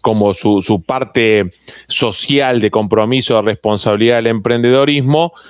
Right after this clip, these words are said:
en cuanto al trabajo desinteresado que un emprendedor también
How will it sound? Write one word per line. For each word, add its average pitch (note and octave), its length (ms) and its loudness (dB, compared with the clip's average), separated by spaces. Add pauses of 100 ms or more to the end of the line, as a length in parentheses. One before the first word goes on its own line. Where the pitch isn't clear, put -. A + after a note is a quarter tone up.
(120)
en G#2+ 220 0
cuanto A2 400 0
al G#2 180 0
trabajo A2 840 0
desinteresado B2 1200 0
que D3 100 -2
un D#3 80 0
emprendedor C#3 600 2
también C#3 600 0